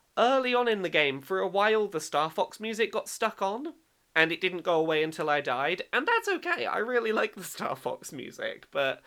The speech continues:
clearly that was a noticeable bug. And as such, the next thing I'm gonna say, I, in-, I, I found this out. I was playing this during the podcast,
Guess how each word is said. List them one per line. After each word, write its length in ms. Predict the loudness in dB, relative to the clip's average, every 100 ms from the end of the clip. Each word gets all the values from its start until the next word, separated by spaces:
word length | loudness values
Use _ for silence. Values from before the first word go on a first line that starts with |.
| -20 -20 -20 _
clearly 380 | 0 2 4 2
that 220 | 2 2 2
was 220 | 0 4
a 340 | 4 4 -2 -10 -8
noticeable 760 | 0 0 0 -8 -4 -2 0
bug. 360 | 0 0 -4 -10 _ -20 -20 -20 -20 _ _
And 180 | 6 6
as 200 | 4 2
such, 360 | 2 2 2 -4
the 120 | 0
next 260 | 0 0
thing 140 | -4 -2
I'm 100 | 0
gonna 200 | 0 2
say, 200 | 4 6
I, 140 | 6
in-, 220 | 4 0 -6 -10 -2 -2
I, 100 | 4
I 100 | 4
found 260 | 4 0 0
this 140 | 2
out. 180 | 0 2
I 60 | 0
was 160 | 0
playing 400 | -6 0 0 2
this 220 | 0 0
during 540 | -4 -4 0 2 0 -2
the 60 |
podcast, 760 | 0 0 0 0 0 -2 -10 -18